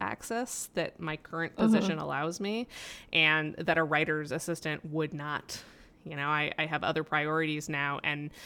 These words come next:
Speaker 1: because it's such a volatile time to be in the industry at all, let alone at, like,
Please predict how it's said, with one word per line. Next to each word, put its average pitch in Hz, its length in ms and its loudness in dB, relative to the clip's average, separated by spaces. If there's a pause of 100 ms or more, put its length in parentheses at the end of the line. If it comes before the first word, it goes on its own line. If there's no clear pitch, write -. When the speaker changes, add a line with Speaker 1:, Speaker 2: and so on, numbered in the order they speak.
(180)
Speaker 1:
because 185 320 0
it's - 160 -2
such - 240 0
a 170 60 0
volatile 151 800 0
time 147 680 -2 (100)
to - 120 -6
be 165 200 -2
in 156 80 0
the 156 120 0
industry 156 600 -2
at 143 180 2
all, 156 540 0
let 160 140 2
alone 160 320 0
at, 151 100 -8
like, 143 200 -6